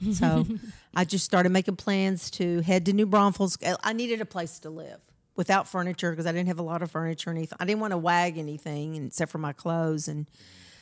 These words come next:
Speaker 1: so after that year of working at, uh, the retirement, the little senior center, got out of the, you know, I finished my lease at the apartment and drove all the way to New Braunfels. And I've been here for about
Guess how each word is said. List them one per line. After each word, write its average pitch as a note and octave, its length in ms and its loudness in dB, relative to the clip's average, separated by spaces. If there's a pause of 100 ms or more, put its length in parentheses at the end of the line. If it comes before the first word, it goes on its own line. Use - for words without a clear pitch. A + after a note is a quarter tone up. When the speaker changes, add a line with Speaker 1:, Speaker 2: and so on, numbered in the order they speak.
(100)
Speaker 1:
so D#3+ 420 0 (560)
after F#3+ 220 0
that G3+ 220 2
year G3+ 360 -2
of E3 440 -2 (300)
working F#3+ 520 -4
at, E3+ 520 -4 (120)
uh, D#3 460 -4
the D#3 120 -6
retirement, F3 500 -4
the D#3 280 0
little E3 360 -4
senior F#3+ 360 0
center, E3 580 0 (720)
got D#3+ 180 -2
out F3 120 2
of F3+ 80 2
the, F#3 280 0
you F#3+ 120 0
know, D#3+ 60 2
I D3+ 120 0
finished G#3 540 -6
my F3 120 0
lease F3+ 360 -2
at - 180 -8
the D#3+ 360 0
apartment F#3+ 800 0
and D3+ 320 -2 (100)
drove D#3 280 -4
all F3 180 -2
the F#3 60 0
way G3 120 0
to G3 100 -4
New G#3 120 -6
Braunfels. A3 540 -8
And E3+ 80 -6
I've E3 120 -6
been F3 180 -4
here F3+ 120 -4
for - 120 -10
about E3 280 -4